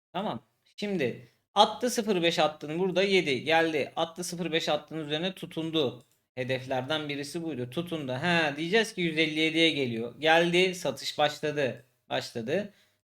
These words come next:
Sonra da yüz seksen sekiz son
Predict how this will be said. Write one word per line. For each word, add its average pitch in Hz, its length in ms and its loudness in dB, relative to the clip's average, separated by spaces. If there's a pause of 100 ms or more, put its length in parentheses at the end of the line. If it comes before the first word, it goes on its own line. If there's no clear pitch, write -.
Sonra 175 300 2
da 196 300 4 (460)
yüz 175 200 -4
seksen 165 380 0
sekiz 185 640 -4
son 156 440 -4